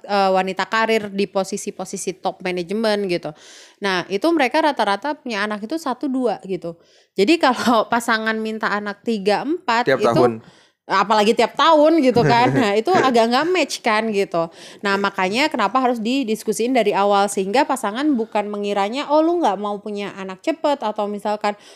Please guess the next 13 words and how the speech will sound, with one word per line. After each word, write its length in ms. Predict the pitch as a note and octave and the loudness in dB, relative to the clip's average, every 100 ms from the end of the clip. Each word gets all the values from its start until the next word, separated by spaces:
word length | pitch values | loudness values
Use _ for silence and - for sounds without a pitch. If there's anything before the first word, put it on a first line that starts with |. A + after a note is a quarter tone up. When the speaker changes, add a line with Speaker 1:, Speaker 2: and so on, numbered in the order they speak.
| _ | _
Speaker 1:
"Oh, 220 | - E4 | 2 4
lu, 260 | E4 E4 F#4 F#4 - - - | 4 4 2 -2 -18 -20 -4
eh, 600 | A3 A3 G#3+ G#3+ G#3+ G#3 | 2 4 4 4 4 2
apa 300 | G3+ G#3+ A3+ | 0 -2 0
namanya, 640 | D#4 D#4 C#4 C4+ C#4 D#4+ E4 E4 | 2 2 0 -2 0 0 -2 -6
eh, 320 | - A3+ G#3+ G#3 | -2 2 4 2
nggak 180 | G3 G3 | 0 0
mau 140 | G#3+ | -2
punya 260 | G#3 A3 G#3 | -2 -2 0
<laughs> 40 | |
anak 160 | G#3 B3+ | 0 0
banyak," 480 | G3 A#3 C#4+ C#4+ - | 2 2 0 -2 -2
gitu. 220 | G3 E3+ | -4 -4